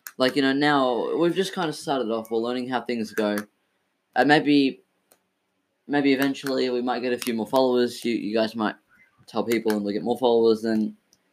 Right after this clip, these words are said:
you guys can tell us what to do differently or tell us what to talk about.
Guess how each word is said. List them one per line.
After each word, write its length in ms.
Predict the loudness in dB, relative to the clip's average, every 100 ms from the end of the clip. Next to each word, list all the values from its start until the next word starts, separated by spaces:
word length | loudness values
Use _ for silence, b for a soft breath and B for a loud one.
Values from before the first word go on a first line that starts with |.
| _ -14
you 120 | -4
guys 180 | -2 -2
can 140 | -4 -4
tell 280 | 4 6
us 200 | 6 0
what 160 | -6 -8
to 80 | -4
do 160 | 0 2
differently 520 | 2 -2 0 0 0
or 100 | -4
tell 200 | 0 0
us 120 | -2
what 140 | -12
to 20 | -4
talk 100 | -4
about. 300 | 2 2 0